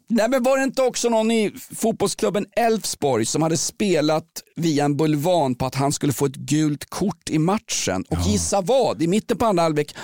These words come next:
Speaker 1: får han ett gult kort
Speaker 2: <laughs>
Speaker 1: och trehundratusen kronor inflöt
Speaker 2: What?
Speaker 1: på den spelarens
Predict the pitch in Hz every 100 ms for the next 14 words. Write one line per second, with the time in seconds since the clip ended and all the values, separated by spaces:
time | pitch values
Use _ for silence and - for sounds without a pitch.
0 | - - - 403 453 359 403 403 - 214
1 | 240 220 165 185 143 170 139 135 170 202
2 | 349 311 240 339 320 214 226 214 208 -
3 | 190 185 - 165 165 - 180 180 151 175
4 | 160 - - - 175 143 - - - -
5 | - 175 202 196 - - - 156 156 160
6 | - - _ _ _ _ 135 143 143 -
7 | - 160 139 135 139 139 135 131 - -
8 | -